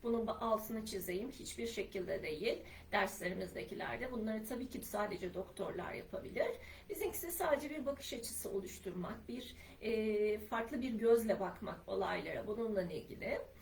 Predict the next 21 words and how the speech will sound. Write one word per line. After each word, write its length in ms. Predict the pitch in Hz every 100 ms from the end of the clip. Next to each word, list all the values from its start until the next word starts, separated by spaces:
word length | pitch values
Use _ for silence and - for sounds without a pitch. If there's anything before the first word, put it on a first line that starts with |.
| - - - - -
E, 80 | 254 247 247 247
yavaş 380 | 269 269 294 285
yavaş 360 | 269 269 -
başkaları 720 | 254 254 - - 254 247 254
da 80 | 240
geliyor. 360 | 226 214 240 262 - - -
Bir 200 | - -
dakika 280 | - - -
Face'i 480 | - - - - -
de 80 | -
bu 40 | -
arada 360 | - - -
halledeyim. 760 | - - - - - - - 262 320 -
Hı. 60 | - 170 - - - - - - - - - - - - - -
Evet, 360 | 294 190 - - - -
şimdi 320 | - 339 311
tıbbi 320 | 370 - 523
astroloji 640 | 523 381 - 330 294 285
dediğimizde 640 | 311 349 330 240 208 277 330
neden 440 | 311 311 320 320
bahsediyoruz? 720 | 277 190 - 190 180 - -